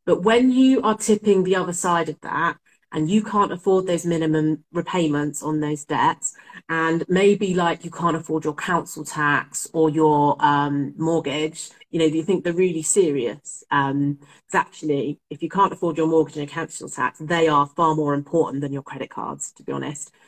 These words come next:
So if you're struggling with those kind of essential, essential bills that you have to pay, then you must absolutely reach out to the free debt charities. Um,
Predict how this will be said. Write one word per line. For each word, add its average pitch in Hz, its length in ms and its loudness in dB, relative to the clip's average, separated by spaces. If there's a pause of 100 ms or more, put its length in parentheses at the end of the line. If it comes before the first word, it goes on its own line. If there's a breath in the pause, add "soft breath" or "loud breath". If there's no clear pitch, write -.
(140)
So - 100 -2
if 175 160 0
you're 214 160 6
struggling 208 560 2
with 165 160 0
those 175 320 2
kind 160 340 -2
of 160 140 0 (100)
essential, 151 680 -4
essential 147 760 -2
bills 147 440 0
that 156 100 -8
you 143 60 -8
have 139 200 -10
to - 80 -20
pay, 135 360 -4
then 139 260 -6 (280 loud breath)
you 175 180 0
must 160 260 -2
absolutely 170 600 -2
reach 156 280 -2
out 151 180 -4
to 156 80 -10
the 147 80 -10
free 151 260 -4
debt 143 220 -8
charities. 143 720 -4 (500 loud breath)
Um, 160 540 0